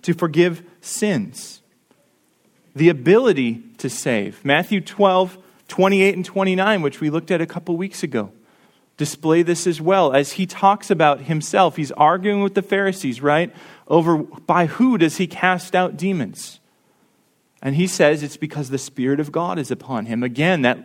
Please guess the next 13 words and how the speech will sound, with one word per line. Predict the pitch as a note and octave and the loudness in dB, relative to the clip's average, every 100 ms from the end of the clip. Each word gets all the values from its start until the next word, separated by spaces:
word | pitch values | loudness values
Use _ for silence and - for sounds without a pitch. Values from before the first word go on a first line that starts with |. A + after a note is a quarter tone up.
| - | -6
Isaiah | C3 A#2 A#2+ C3+ D#3+ | -4 -2 0 0 0
language, | E3 F3 F3+ A#2 G#2+ | -2 -4 -2 -4 -6
the | C#3 | -10
Spirit | - - C#3 D#3 | -14 -6 -2 0
of | F#3 F3+ | 0 0
God | D#3+ D#3 D#3 - - - | 0 2 0 -6 -20 -8
is | C3 C3 | -2 -2
upon | C3+ F3+ E3 D3+ | 0 0 0 0
him | D#3 D3 | 0 0
as | A#2+ | 0
God's | C3 C3+ D#3+ | 2 2 2
anointed | F#3 E3+ E3 E3 E3+ - | -2 -2 -2 -4 -8 -4
king, | A#3 A3 C#3+ | 0 2 0